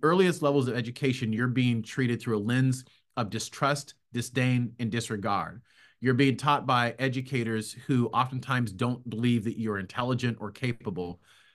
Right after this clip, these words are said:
and who talk about, uh, students with the they statements. They're lazy.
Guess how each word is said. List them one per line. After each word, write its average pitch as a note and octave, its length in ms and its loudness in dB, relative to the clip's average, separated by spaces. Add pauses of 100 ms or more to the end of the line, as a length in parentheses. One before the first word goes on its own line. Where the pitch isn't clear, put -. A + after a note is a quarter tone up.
(180)
and B2+ 240 2
who B2+ 420 2 (120)
talk F3 320 0
about, B2+ 420 -2
uh, A2 260 -4
students C#3 440 0
with B2+ 140 -2
the A#2+ 80 -4
they B2 220 2
statements. G2 580 -6 (260)
They're C#3 260 4
lazy. B2 600 2